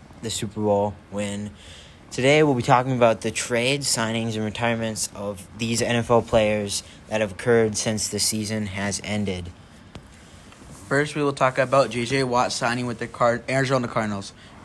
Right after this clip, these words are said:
Speaker 2: Two-year deal with thirty-one million dollars, twenty-six million dollars guaranteed.
Speaker 1: J J Watt's stats include five hundred thirty-one tackles, one hundred twenty,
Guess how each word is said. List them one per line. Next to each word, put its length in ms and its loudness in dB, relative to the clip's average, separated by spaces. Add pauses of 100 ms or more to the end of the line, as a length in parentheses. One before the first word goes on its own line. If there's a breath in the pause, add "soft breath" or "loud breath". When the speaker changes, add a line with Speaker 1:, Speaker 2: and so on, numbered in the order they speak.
(160 loud breath)
Speaker 2:
Two-year 800 0
deal 340 -2
with 220 0
thirty-one 580 -2
million 320 -4
dollars, 500 -4 (280 loud breath)
twenty-six 480 -4
million 340 -2
dollars 280 2
guaranteed. 440 -6 (840 loud breath)
Speaker 1:
J 300 2
J 120 -2
Watt's 360 4
stats 460 0
include 640 0 (440)
five 500 2
hundred 280 4
thirty-one 420 6
tackles, 760 2 (760 loud breath)
one 120 -6
hundred 340 6
twenty, 480 0